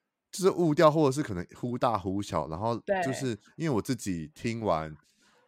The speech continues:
Speaker 1: 节目之后，我会等纯享版出来的时候再听一次。
Speaker 2: 嗯。
Speaker 1: 纯享版也是糟到不行，是到后来就是他们出了音源，就是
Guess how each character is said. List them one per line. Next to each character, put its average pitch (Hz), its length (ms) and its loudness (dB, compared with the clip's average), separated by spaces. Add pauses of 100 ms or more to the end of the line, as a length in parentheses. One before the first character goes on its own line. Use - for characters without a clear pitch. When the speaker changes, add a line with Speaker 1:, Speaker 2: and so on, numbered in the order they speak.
(200)
Speaker 1:
节 90 200 -2
目 113 160 -4
之 104 120 -2
后， 101 160 6
我 80 40 -2
会 104 280 2
等 80 360 -4 (120)
纯 87 240 -2
享 85 260 -2
版 80 180 -2
出 85 280 -4
来 80 100 2
的 73 80 -6
时 - 80 -8
候 80 60 -4
再 98 120 2
听 85 240 -4
一 67 120 -14
次。 - 280 -8 (360)
Speaker 2:
嗯。 190 180 -8
Speaker 1:
纯 117 160 -4
享 151 80 0
版 120 160 -2
也 90 80 -2
是 117 140 -4
糟 110 340 0
到 117 140 2
不 113 200 -4
行， - 320 -10
是 - 120 -12
到 120 100 6
后 101 280 2
来 69 280 -6
就 104 140 -8
是 98 200 -4 (300)
他 113 100 -4
们 104 140 -2
出 101 260 0
了 82 280 2
音 101 240 -4
源， 76 260 -8 (240)
就 95 140 -8
是 95 440 -4